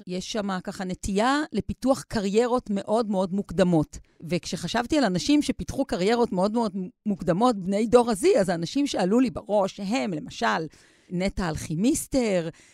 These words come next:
נועה קירל, אנה זק. אתה רואה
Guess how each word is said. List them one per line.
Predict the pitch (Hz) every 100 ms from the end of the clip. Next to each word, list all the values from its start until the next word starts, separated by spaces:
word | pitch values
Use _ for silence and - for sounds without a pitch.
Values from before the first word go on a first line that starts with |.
| _ 202
נועה | 220 202
קירל, | - - 330 392 320 220 220 - _ _ 226
אנה | 226 220
זק. | 180 185 359 349 302 - - _ -
אתה | - 170
רואה | 147 156 233